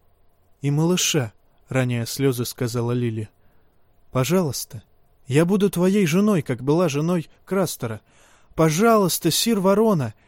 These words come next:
это мальчик». Нелла верно говорила, если ты его не возьмешь, то заберут они». «Они?» повторил Сэм. А ворон, кивая черной головой, ответил:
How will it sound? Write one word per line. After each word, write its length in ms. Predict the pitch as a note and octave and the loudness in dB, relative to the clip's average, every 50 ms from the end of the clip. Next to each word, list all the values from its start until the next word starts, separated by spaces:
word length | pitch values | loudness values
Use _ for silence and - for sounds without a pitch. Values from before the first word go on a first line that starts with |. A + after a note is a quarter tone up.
| _ _ | _ _
это 240 | D#3 D3+ - F#3+ F#3 | -4 -2 0 2 2
мальчик». 640 | G3 G#3 A3+ A3 F#3+ D#3 - - C3+ A2+ - - - _ _ _ _ _ - | 2 4 4 4 2 2 0 -4 -6 -6 -8 -14 -20 _ _ _ _ _ -4
Нелла 460 | C#3 D3 E3+ G3+ A3 A3 A3 A3 G#3 | -2 0 2 4 4 4 4 4 2
верно 440 | G3 E3+ F#3+ A3+ A#3 G#3+ G#3 G3+ F#3+ | 2 2 2 2 4 4 4 2 2
говорила, 560 | E3+ F3+ E3 F#3 G3 G#3 G3+ E3+ C3+ A2+ - - _ _ _ _ _ | 0 0 0 0 0 0 0 0 -2 -4 -6 -10 _ _ _ _ _
если 400 | C3+ D3+ G#3 G#3+ - - G#3 F#3+ | 0 2 2 2 0 0 -2 -2
ты 140 | - - A3 | 0 0 0
его 240 | A3+ A3+ F#3+ G3+ G#3+ | 2 2 2 2 2
не 140 | G3+ G3+ | 2 2
возьмешь, 540 | F#3 F3 D3+ B2+ D3+ D#3+ F#3 A3 G#3 - - - _ _ _ - _ | 2 2 0 2 2 2 2 2 0 -2 -6 -12 _ _ _ -20 _
то 140 | - E3+ D#3 | 2 2 2
заберут 500 | C#3 D3+ C#3+ C#3+ D#3 E3 G#3 G3 - - - - - - | 2 2 2 2 2 2 2 0 -2 -6 -16 -20 -16 -6
они». 420 | - D#3 D3+ E3+ F#3+ G#3+ G#3 D#3 - - _ _ _ _ _ _ _ _ _ _ _ | -2 0 2 4 4 4 2 2 -2 -6 _ _ _ _ _ _ _ _ _ _ _
«Они?» 500 | - C#3 C3+ C3+ C3+ C#3 D#3 G3+ G#3 - - _ _ _ - _ - | -2 0 0 2 2 2 2 2 0 -2 -6 _ _ _ -12 _ -10
повторил 400 | A#2+ - - C3+ A#2+ B2 B2 A2 | -8 -4 -4 -2 -2 -2 -4 -4
Сэм. 460 | - - - - B2 A2+ G#2+ F#2+ - _ _ _ _ _ _ _ _ _ _ _ _ _ | -6 -6 -6 -6 -6 -6 -8 -10 -14 _ _ _ _ _ _ _ _ _ _ _ _ _
А 160 | A#2+ A#2+ A#2 | -4 -2 -2
ворон, 500 | A2 G#2 A#2+ C#3+ F3 G3+ G#3+ G#3 G3 F#3 - - _ _ _ _ _ _ | -2 -2 0 0 2 2 0 -2 -4 -6 -8 -16 _ _ _ _ _ _
кивая 400 | - - E3 D#3 D#3+ F3 F3 E3 | -2 0 2 4 4 4 4 2
черной 460 | D#3 - - F3 E3+ D#3+ D#3+ D#3+ D#3+ | 2 0 0 0 0 2 2 0 -2
головой, 560 | D3+ C#3 D3+ D#3 D3+ D3 C#3 C#3+ C#3+ C3+ B2+ - _ _ _ | 0 0 0 2 2 2 2 2 0 0 -2 -8 _ _ _
ответил: 680 | _ D3+ - - B2+ A#2 A#2 A#2 A2 - - A#2 G#2 | _ -10 -6 -6 -6 -4 -4 -4 -6 -8 -12 -14 -14